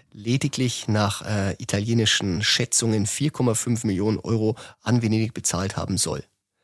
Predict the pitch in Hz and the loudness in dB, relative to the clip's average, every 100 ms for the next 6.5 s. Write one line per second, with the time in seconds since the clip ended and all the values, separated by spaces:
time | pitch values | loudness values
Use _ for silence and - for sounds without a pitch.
0 | _ _ - 87 85 - _ _ _ _ | _ _ -8 -6 -6 -10 _ _ _ _
1 | 107 95 107 135 120 156 - - _ _ | -2 0 2 4 4 2 0 -8 _ _
2 | 98 98 120 110 - 139 - 101 82 71 | -4 -2 -2 -4 -2 -4 -2 -2 -2 -4
3 | - 101 - _ _ _ _ _ _ - | -4 -8 -12 _ _ _ _ _ _ -4
4 | 95 117 131 120 123 127 - 135 - - | 0 2 4 4 4 4 2 0 -4 -10
5 | - 101 87 90 - - _ - - 90 | -4 0 0 -2 -10 -16 _ -6 -4 -2
6 | 87 90 113 113 | -2 -2 0 0